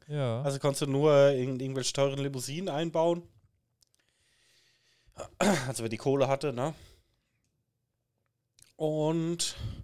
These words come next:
Speaker 2: es gab sogar achtzig Prozent Flächenabdeckung in Westdeutschland damals.
Speaker 1: Echt?
Speaker 2: Ja.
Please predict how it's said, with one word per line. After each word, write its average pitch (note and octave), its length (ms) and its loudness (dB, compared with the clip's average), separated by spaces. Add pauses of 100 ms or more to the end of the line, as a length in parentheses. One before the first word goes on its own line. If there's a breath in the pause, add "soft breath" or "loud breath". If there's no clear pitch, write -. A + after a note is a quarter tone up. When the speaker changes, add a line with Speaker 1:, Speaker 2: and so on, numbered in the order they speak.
(200 loud breath)
Speaker 2:
es - 100 -20
gab C#3+ 180 4
sogar D#3+ 280 -2
achtzig - 320 0
Prozent - 320 -4
Flächenabdeckung D3+ 720 -4
in D3+ 120 -6
Westdeutschland - 640 -4
damals. - 520 -14 (160)
Speaker 1:
Echt? - 340 -6 (260)
Speaker 2:
Ja. A2+ 160 -4